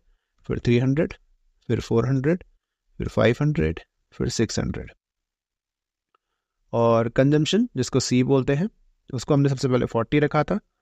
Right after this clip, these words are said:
और फिर वन ट्वेंटी, और फिर उसके बाद दो सौ, फिर उसके बाद दो सौ अस्सी, फिर उसके बाद तीन सौ साठ,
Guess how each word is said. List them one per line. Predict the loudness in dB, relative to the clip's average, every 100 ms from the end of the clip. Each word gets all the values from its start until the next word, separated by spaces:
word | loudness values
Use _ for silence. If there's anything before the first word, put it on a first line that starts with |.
| _ _ _ _ _ -8
और | -2 2 2 0 -6 _ _ _ _ _ _
फिर | 0
वन | 2 2
ट्वेंटी, | 2 2 2 0 -2 _ _ _ _ _ _ _ _ _ _ _ _ _ _ _ _ -8
और | -2 2 2
फिर | 2
उसके | -2 0
बाद | 0 2
दो | 2 0
सौ, | 2 0 0 _ _ _ -6
फिर | -4
उसके | 0 2
बाद | 2
दो | 2
सौ | 0 0
अस्सी, | 0 -2 -2 0 -2 _ _ _ _ _
फिर | -6
उसके | -4 0 0
बाद | 2 0 -4 -16 _ _ _ _ _ _ _ _ _ _
तीन | -2 -2
सौ | -2
साठ, | -2 2 2 0